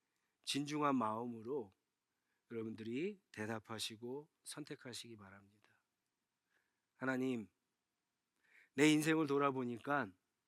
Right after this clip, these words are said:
내가 스스로 여기까지 온 것이 아닌 것을 고백합니다.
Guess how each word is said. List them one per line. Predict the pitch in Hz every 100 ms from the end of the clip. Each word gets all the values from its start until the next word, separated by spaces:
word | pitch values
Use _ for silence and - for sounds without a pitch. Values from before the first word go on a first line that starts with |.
| _ _ - _ _ _ _
내가 | 127 127 151
스스로 | - 208 - 170 139 160 202
여기까지 | 135 131 135 123 127
온 | 117 117
것이 | 117 110 - 139 180 214 _ _ _ _ _ _ _
아닌 | 120 107 123
것을 | 117 113 123 120
고백합니다. | 110 110 110 107 101